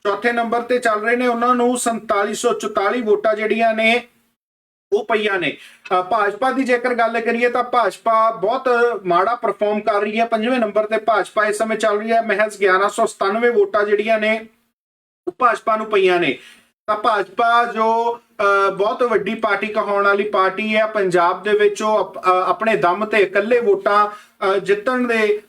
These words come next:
ਅ, ਦਾਅਵੇ ਜਿਹੜੀ ਹੈ ਕਰਦੀ ਹੈ, ਇਕੱਲੇ ਮੁੱਖ ਮੰਤਰੀ ਬਣਾਉਣ ਦੇ ਦਾਅਵੇ ਕਰਦੀ ਹੈ, ਪਰ, ਅ, ਇਹ ਵੋਟਾਂ ਦੇ ਵਿੱਚ ਬਹੁਤ ਜ਼ਿਆਦਾ ਪਿਛੜੀ ਨਜ਼ਰ ਆ ਰਹੀ ਹੈ। ਮਹਿਜ਼ ਗਿਆਰਾਂ ਸੌ ਸਤਾਨਵੇਂ ਵੋਟਾਂ ਜਿਹੜੀਆਂ ਨੇ ਪੰਜਵੇਂ ਗੇੜ ਦੇ,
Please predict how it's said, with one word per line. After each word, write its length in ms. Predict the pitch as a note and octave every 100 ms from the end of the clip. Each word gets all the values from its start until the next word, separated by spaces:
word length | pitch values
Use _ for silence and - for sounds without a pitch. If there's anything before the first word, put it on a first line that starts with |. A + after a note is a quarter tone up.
| A3 G#3+
ਅ, 100 | G3
ਦਾਅਵੇ 360 | G3 G#3 B3
ਜਿਹੜੀ 280 | A#3 G#3 A3+
ਹੈ 60 | A3+
ਕਰਦੀ 480 | G#3+ F#3 F#3+ G#3
ਹੈ, 40 | A3
ਇਕੱਲੇ 340 | G#3+ A#3 B3+
ਮੁੱਖ 240 | A3+ G3 G3+
ਮੰਤਰੀ 300 | G#3 G#3 G#3+
ਬਣਾਉਣ 300 | G#3+ G3+ F#3
ਦੇ 100 | G3
ਦਾਅਵੇ 340 | G3 G3+ A3+
ਕਰਦੀ 420 | A3+ F#3+ G3+ A3
ਹੈ, 100 | A3+
ਪਰ, 460 | A#3 A3 A3 B3 B3+
ਅ, 420 | - - G3+ G#3
ਇਹ 160 | G#3+ C4+
ਵੋਟਾਂ 360 | A3 G#3 A3+ A3+
ਦੇ 100 | G#3+
ਵਿੱਚ 220 | G#3+ A3
ਬਹੁਤ 320 | F#3+ A#3+ B3+
ਜ਼ਿਆਦਾ 280 | G3 G3 A#3
ਪਿਛੜੀ 400 | G#3+ G#3 G#3 A3+
ਨਜ਼ਰ 320 | A3 G3 G#3+
ਆ 180 | G3 F#3+
ਰਹੀ 160 | F#3+
ਹੈ। 120 | F3+ E3+
ਮਹਿਜ਼ 600 | F3+ G#3 A3+ A#3 A#3+ A#3
ਗਿਆਰਾਂ 380 | F#3+ F#3 G#3 G#3+
ਸੌ 200 | A#3 A3+
ਸਤਾਨਵੇਂ 480 | - G#3 G3+ A#3
ਵੋਟਾਂ 360 | A3 G#3 G#3 G#3
ਜਿਹੜੀਆਂ 360 | G#3 G#3 A3 G#3+
ਨੇ 160 | G#3
ਪੰਜਵੇਂ 380 | G#3+ G3+ G#3 A#3
ਗੇੜ 280 | G3+ G3 F#3+
ਦੇ, 300 | G3 G#3